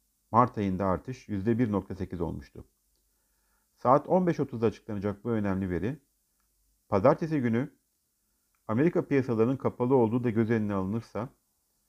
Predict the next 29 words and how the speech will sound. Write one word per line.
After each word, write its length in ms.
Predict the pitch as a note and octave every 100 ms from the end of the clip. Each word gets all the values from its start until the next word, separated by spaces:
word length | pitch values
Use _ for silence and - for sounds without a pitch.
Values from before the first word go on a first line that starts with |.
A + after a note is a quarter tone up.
| _ _ _ _ -
beklentilerden 760 | G2+ G2+ B2+ B2 C#3 C#3 D3+
sapma 440 | C#3 C3+ C3 D#3 C3+
durumu 440 | G2 F2+ B2+ - _ _ _ _ -
piyasada 400 | C3 C#3 A2 A2
oynaklığa 440 | A#2 G#2+ - G#2
neden 260 | G#2 F#2+ F2
olabilir. 380 | D#2+ D2+ - - _ _ _ _ _ _ _ _ _ _ _ _ _ _ _
Yurt 300 | G#2+ D3 F#3
içinde 460 | C#3 - F#2+ F#2 C#3+ _ _ _ _ _ _ _
bis 240 | G#2+ A#2+ -
yüz 120 | E3+
endeksinin 640 | D3 A2 F#2+ F#2+ G2+ C3+ _ _ _ -
yirmi 240 | A2 D#3+
günlük 300 | D#3 C#3+ C#3+
hareketli 420 | B2+ B2+ C3 C#3
ortalama 360 | C3 B2+ A#2+ B2
seviyesinin 540 | B2 A#2 G#2+ A2+ A2+
bulunduğu 540 | G2+ F2+ E2 F2+ A2 - _ _ _ _
bin 180 | G#2+ A#2
dört 200 | C#3+ C#3+
yüz 100 | D3
yirmi 180 | C#3 C3+
sekiz 260 | C#3+ D3
puan 240 | - B2+ A#2
seviyesinde 600 | - A2 G#2 G2 A#2+ A2
dengelenme 520 | G#2+ G#2 A2+ A#2+ A#2+
çabası 300 | A2+ G2 G2
sürse 360 | - G2+ - G2
de 140 | F#2+